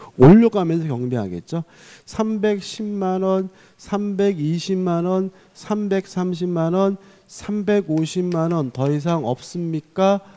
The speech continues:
라고 해서 꽝꽝꽝 했다면 요 최고가를 제시한 것이 뭐가 되냐면 승낙이 때문에, 어, 바로 계약이 뭐가 돼요? 성립되게 되는 거죠.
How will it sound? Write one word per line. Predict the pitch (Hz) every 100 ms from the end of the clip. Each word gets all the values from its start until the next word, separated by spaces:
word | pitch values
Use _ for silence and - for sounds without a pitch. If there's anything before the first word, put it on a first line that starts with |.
| - -
라고 | 131 131
해서 | 117 143 180 - - -
꽝꽝꽝 | 185 196 196 - 175 165 - 160
했다면 | 127 104 104 92 117 110 82 - _ _ _ -
요 | 170 147
최고가를 | - 233 254 269 254 240 233 214
제시한 | 165 160 160 165 160
것이 | 143 139
뭐가 | 147 110 104 117
되냐면 | 110 107 101 117 175 180 - -
승낙이 | - - - 214 208 147 107 117
때문에, | 117 117 92 85 104 107 _ - - _
어, | 120 110
바로 | 101 143 180 202
계약이 | - 147 151 151
뭐가 | 127 104 107
돼요? | 104 127 160 - -
성립되게 | - - 196 185 - 98 98
되는 | 98 85 82 85
거죠. | 65 67 113